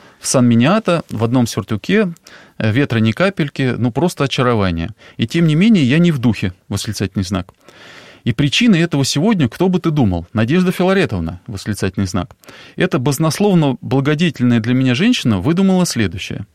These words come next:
Уже в нескольких письмах ее были намеки, что она хотела бы,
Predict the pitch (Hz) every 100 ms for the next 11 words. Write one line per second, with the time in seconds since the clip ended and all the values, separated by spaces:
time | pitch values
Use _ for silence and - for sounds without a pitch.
0 | - - - - 120 185 190 196 - 165
1 | 165 - 113 104 120 127 160 175 196 -
2 | - - - 160 175 147 117 95 - 123
3 | - - 123 202 156 - 185 175 131 110
4 | 104